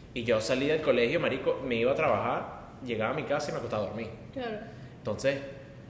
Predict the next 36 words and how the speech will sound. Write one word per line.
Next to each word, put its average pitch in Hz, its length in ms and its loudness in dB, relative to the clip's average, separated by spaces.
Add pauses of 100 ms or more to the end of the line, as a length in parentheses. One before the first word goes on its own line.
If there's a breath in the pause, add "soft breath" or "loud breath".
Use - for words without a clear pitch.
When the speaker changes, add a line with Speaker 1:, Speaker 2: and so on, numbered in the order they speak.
(240)
Speaker 1:
coño, 120 220 2
no 104 180 2
las 117 140 2
veía, 117 280 2 (140)
no 92 80 -4
la 98 80 -2
veía 120 160 0
nunca. 117 240 -4 (140)
Speaker 2:
Claro. 220 280 -2
Speaker 1:
Y 123 120 0
la 110 100 2
vaina 101 220 2
era 127 120 0
como 147 160 -4
que, 135 120 -6
"Coño, 196 260 -2
nunca 185 260 -2
me 202 140 0
ves, 180 180 0
nunca 175 220 0
tienes 190 240 -4
tiempo 190 260 0
para 196 200 0
mí", 156 240 2
y 131 180 0
yo 120 140 6
en 120 60 4
mi 139 80 0
mente 147 200 2
era 151 140 2
como 151 120 -2
que, 117 120 -2
"Marico, 120 200 0
estoy - 140 -8
trabajando". 101 500 -2
Speaker 2:
Claro. 226 280 -2